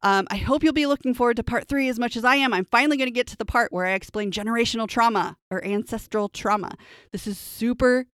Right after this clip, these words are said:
interesting and worthwhile stuff to know. And I'm also gonna be talking about trauma bonds,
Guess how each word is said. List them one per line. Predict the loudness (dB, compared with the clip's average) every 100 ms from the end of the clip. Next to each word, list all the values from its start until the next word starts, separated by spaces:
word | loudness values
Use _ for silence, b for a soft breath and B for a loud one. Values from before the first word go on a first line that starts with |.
| -2
interesting | 0 0 -2 -4 -4 -4 -2
and | -2 -2
worthwhile | -2 -4 -4 -2 -2 -4
stuff | -4 -6 -6
to | -8 -2
know. | 0 0 -4 B B B B
And | -2 0 0 0
I'm | -2 -2 0
also | -2 0 -2
gonna | 0 -4
be | -4
talking | -4 -6 -4 -4
about | -6 -10
trauma | -4 -2 -2 -4
bonds, | -2 2 4 2 0 -2